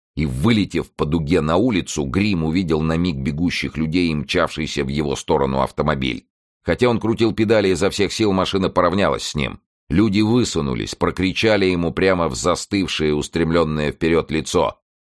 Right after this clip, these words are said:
"Влезайте сюда!" — крикнули они. "Сюда!" Он не ответил,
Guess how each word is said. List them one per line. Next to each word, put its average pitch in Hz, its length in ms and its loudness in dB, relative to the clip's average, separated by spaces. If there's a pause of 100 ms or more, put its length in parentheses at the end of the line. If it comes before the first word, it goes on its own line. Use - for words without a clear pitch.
"Влезайте 123 680 2
сюда!" — 156 420 0
крикнули 78 460 -2
они. 73 260 0
"Сюда!" 139 580 0 (160)
Он 76 220 -2
не 85 80 0
ответил, 78 580 -4